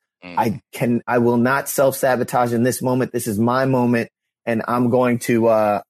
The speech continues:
Speaker 2: I'm gonna make the most of it." So one of her biggest moves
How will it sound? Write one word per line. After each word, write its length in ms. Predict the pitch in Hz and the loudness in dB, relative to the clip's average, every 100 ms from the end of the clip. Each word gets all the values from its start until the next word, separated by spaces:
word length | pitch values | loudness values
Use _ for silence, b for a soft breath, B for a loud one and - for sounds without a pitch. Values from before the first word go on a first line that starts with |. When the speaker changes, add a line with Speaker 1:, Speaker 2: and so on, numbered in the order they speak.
| - | -4
Speaker 2:
I'm 120 | 123 | 0
gonna 140 | 127 | 2
make 180 | 123 120 | 2 0
the 80 | 120 | 0
most 300 | 127 147 - | 2 2 0
of 80 | 98 | -4
it." 140 | 85 - _ _ _ - | -4 -8 _ _ _ -6
So 440 | - 123 120 - _ _ _ _ _ _ _ _ _ _ _ _ _ _ _ - | 2 4 4 0 _ _ _ _ _ _ _ _ _ _ _ _ _ _ _ -2
one 200 | 123 127 | 0 0
of 100 | 123 | 0
her 120 | 135 | 2
biggest 360 | 131 131 127 | 2 2 0
moves 500 | 120 120 131 165 - | 2 2 2 -2 -12